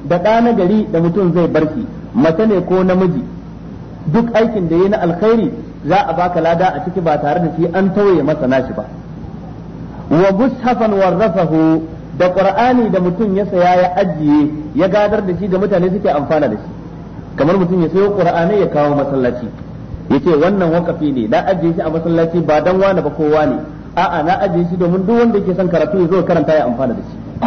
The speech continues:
Ya bar shi a wurin, wani ma ya zo ya karanta. To, duk lokacin da aka karanta kana da lada, ko da bayan mutuwarka.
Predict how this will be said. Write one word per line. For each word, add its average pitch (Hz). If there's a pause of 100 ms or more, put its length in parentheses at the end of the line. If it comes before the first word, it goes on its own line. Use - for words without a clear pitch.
(600)
Ya 139
bar 208
shi -
a 151
wurin, 165
wani 196
ma 208
ya 175
zo 180
ya 165
karanta. 120 (280)
To, 165
duk 233
lokacin 233
da 196
aka 175
karanta 151
kana 156
da 123
lada, 123
ko 185
da 165
bayan 131
mutuwarka. 123